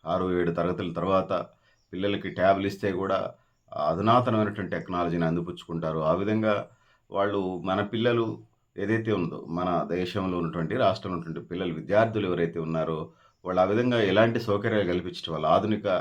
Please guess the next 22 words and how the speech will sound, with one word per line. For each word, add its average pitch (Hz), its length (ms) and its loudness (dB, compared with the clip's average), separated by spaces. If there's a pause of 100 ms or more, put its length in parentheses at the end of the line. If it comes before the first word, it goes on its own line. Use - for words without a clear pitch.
(340)
లైబ్రరీ 98 440 0
సౌకర్యం 90 440 -2
ఖచ్చితంగా 90 440 -6
ఉండాలి, 85 300 0
ఆట 82 220 6
స్థలం 85 320 -2
ఉండాలి, 80 260 0
ఖచ్చితంగా 85 400 -8
ఫిజికల్ 87 360 -6
డైరెక్టర్, 82 320 -4 (140)
పీఈటీలు 87 440 -2
ఉండాలి. 80 400 -2 (680)
ఈ 110 220 -2
విధంగా 127 720 4 (580)
చేయటం 107 300 2
వల్ల, 69 360 -2 (580)
ఆ, 71 600 -2 (360)
ఒకవైపు 123 520 -2
అకాడమిక్ 120 640 0
చదువుకుంటూ, 98 760 -2
రెండో 110 300 2
వైపు 98 580 0